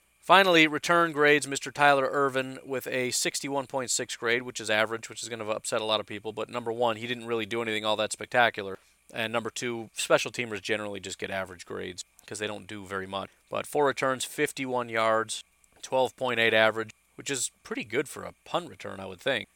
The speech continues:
But again, I think most of that is just how much buffer area there was before somebody got to him. I don't think he made anybody miss. He just kinda ran forward until somebody tackled him,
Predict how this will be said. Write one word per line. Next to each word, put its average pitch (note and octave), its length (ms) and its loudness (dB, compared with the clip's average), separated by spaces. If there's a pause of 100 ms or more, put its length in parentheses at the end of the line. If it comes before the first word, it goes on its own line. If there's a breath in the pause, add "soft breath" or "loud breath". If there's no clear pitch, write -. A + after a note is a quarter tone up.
But C3+ 80 2
again, A#2 200 6
I G#2+ 40 4
think C3 160 -4
most B2+ 320 2
of B2 60 -6
that A2+ 160 6
is G#2+ 120 0
just - 220 -6
how B2 120 -2
much A2 260 -6
buffer A2 340 0
area G#2 340 -2
there G2 120 -6
was G#2 200 -2
before G#2 300 -8
somebody G2 280 -8
got G2+ 260 4
to G2+ 100 -10
him. F#2 120 -8
I G#2 40 -2
don't A2+ 140 -2
think G2+ 140 -6
he G2+ 160 -12 (460 soft breath)
made G#2+ 220 2
anybody A2+ 340 0
miss. A2 300 2
He B2+ 80 -8
just B2 160 -6
kinda G#2+ 140 -2
ran A2 240 0
forward A2 420 -2
until G2+ 220 -8
somebody G2+ 260 -12
tackled G#2 380 0
him, G2+ 100 -12